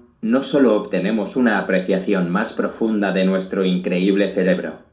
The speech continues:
sino que también podemos aplicar este conocimiento en diferentes ámbitos de la vida, desde el aprendizaje y la educación hasta la rehabilitación neurológica.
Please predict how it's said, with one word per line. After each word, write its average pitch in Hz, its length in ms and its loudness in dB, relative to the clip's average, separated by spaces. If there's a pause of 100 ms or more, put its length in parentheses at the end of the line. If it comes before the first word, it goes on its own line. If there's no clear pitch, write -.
(180)
sino 127 360 0
que 127 100 2
también 117 440 2
podemos 113 400 2
aplicar 101 440 0
este 98 220 -2
conocimiento 107 680 0
en 117 140 2
diferentes 104 600 0
ámbitos 135 460 2
de 113 100 4
la 98 120 2
vida, 85 520 -4
desde 107 380 0
el 95 60 0
aprendizaje 101 920 -2
y 110 120 0
la 101 120 0
educación 95 580 0
hasta 131 260 0
la 110 100 2
rehabilitación 95 800 0
neurológica. 92 840 0